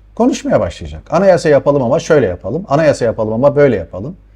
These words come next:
Değiştirilemez, değiştirilmesi teklif bile edilemez ilk dört madde filan. Bunun üzerinde bir şey yürüyecek. O arada saraydan Mehmet Uçumlar, şunlar bunlar devreye girecek. Bunun da mevcut gündemi, yani domates, patates gündemini ertelemeye,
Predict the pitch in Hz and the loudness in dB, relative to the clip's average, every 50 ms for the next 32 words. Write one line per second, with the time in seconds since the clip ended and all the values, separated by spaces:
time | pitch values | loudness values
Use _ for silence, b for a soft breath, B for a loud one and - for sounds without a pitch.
0 | _ _ _ _ - - 156 175 180 175 - - 156 156 156 151 139 139 147 139 | _ _ _ _ -4 0 2 4 4 2 2 0 0 2 2 2 4 2 0 0
1 | 139 147 151 151 - - 156 143 143 147 139 - 127 139 139 135 147 139 - 143 | 2 2 2 2 0 0 -2 0 0 0 -2 -2 -4 -6 -4 -4 -6 -6 -2 0
2 | 135 135 131 135 131 127 131 131 127 139 139 139 - 151 135 127 - - 95 98 | 0 0 2 2 0 0 0 0 0 -2 -4 -2 0 2 2 2 0 -2 -4 -2
3 | 110 156 143 - 135 113 107 113 156 202 247 240 190 151 156 151 170 180 180 160 | -2 -2 -2 -2 -4 -4 -2 0 2 2 2 2 2 2 2 2 2 0 0 -2
4 | 143 - - 156 120 101 90 92 87 78 71 - - _ b b b b b b | -2 -2 -4 -2 -2 -2 -4 -6 -10 -12 -14 -18 -20 _ b b b b b b
5 | 180 190 165 147 - 160 - - 147 139 143 139 147 147 139 139 135 135 135 123 | 6 6 6 6 4 2 2 2 4 4 4 4 2 0 0 0 0 0 0 0
6 | 131 127 - 131 120 127 127 123 - 131 123 127 120 113 113 113 117 113 104 92 | -2 -4 -4 -2 -2 -2 -2 -2 -2 -4 -2 -2 -2 -2 -2 -2 -2 -2 -2 -4
7 | 92 87 82 87 87 82 80 82 85 87 - 190 - _ b b b b b b | -4 -8 -8 -8 -10 -10 -10 -10 -10 -8 -8 -10 -10 _ b b b b b b
8 | b 151 208 247 269 269 175 - - - - - - - - - - _ _ _ | b 2 4 4 4 4 4 2 0 -2 -6 -16 -20 -20 -20 -20 -20 _ _ _
9 | - - - - _ _ _ - 139 151 170 170 240 220 - - 139 113 104 95 | -20 -20 -20 -20 _ _ _ 2 4 4 6 4 2 2 2 2 2 2 2 0
10 | 95 107 - - - - - _ - - 170 196 180 135 131 170 - - _ _ | -4 -6 -8 -10 -14 -20 -10 _ 0 2 2 2 2 0 0 -2 -6 -14 _ _
11 | _ - - _ _ - _ _ _ - - _ _ _ _ - 127 139 156 175 | _ -20 -20 _ _ -20 _ _ _ -20 -20 _ _ _ _ 0 2 4 4 4
12 | 170 170 202 202 156 - - - 147 - 151 147 - 202 175 - - - 143 131 | 2 2 0 -2 -2 -2 0 0 0 0 0 0 0 0 0 0 0 0 0 2
13 | 120 123 117 110 110 123 175 233 - - - - _ _ _ _ - 131 147 151 | 2 2 2 2 2 0 0 -2 -4 -10 -20 -20 _ _ _ _ 0 2 2 2
14 | - - 147 135 113 101 95 80 92 135 | 4 2 2 2 0 0 -2 -6 -8 -10